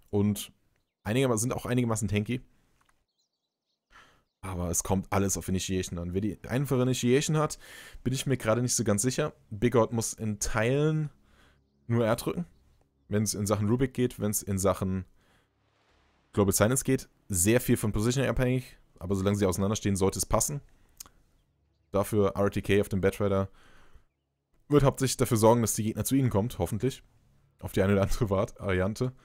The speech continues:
Bei Secret, klar, Puppy, sehr davon abhängig, ob er die guten Black Holes setzt. Auch Kuro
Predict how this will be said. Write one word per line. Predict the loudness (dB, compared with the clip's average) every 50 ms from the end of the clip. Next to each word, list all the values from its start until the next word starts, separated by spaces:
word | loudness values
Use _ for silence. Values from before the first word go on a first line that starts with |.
| _ -20 _ _ _ -20 _ _ _ _
Bei | 0 0
Secret, | 2 0 -2 -2 0 0 0 0 -2 -6 -10 -14 _ _ _ _ _ _ _ _ -20 -14
klar, | -4 -2 0 0 0
Puppy, | 2 0 0 2 2 0 -2 -2 -4 _ _ _ _
sehr | -6 0 2 2
davon | 2 2 0 -2
abhängig, | -2 -2 0 0 0 -2 0
ob | 0 0
er | 2
die | 2 2
guten | 0 0 0
Black | 0 0 2 4
Holes | 4 4 4 4
setzt. | 2 0 2 0 -2 -4 -6 -12 -20 -20 -10
Auch | -2 0 0 0 2
Kuro | 2 4 4 6 6 6 6 4 0